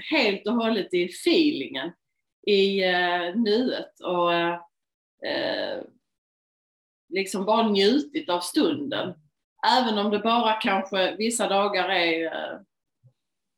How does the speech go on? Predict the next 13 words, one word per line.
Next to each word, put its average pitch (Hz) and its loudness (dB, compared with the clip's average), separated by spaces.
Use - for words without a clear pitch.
är 220 -2
småstunder 202 0
av 175 0
en 208 -4
hel 185 -2
dag, 170 -6
så 175 -6
just 233 0
den 262 2
feelingen 180 -2
som 196 -8
uppstår 175 -2
då - -4